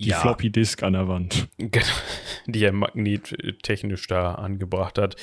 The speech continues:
Speaker 2: Also wir haben ja schon eigentlich die ganze Folge über viel drüber gesprochen, dass er, vor allem wenn man sich mal ein bisschen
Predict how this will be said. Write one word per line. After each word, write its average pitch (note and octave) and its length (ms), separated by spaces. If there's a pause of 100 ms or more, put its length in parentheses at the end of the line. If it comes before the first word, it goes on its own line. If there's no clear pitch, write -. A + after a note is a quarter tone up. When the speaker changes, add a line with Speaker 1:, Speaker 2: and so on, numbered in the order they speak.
(600)
Speaker 2:
Also D3 200
wir E3+ 100
haben F#3 120
ja C#3+ 220
schon C3 420
eigentlich A2+ 600
die A2 420
ganze A#2 280
Folge A2+ 300
über F#2+ 180
viel B2 200
drüber G#2+ 280
gesprochen, G#2+ 720
dass G2+ 200
er, F#2 340 (460)
vor - 180
allem C3 200
wenn A#2+ 100
man A2 140
sich A2+ 100
mal A2+ 120
ein G2+ 100
bisschen A2 560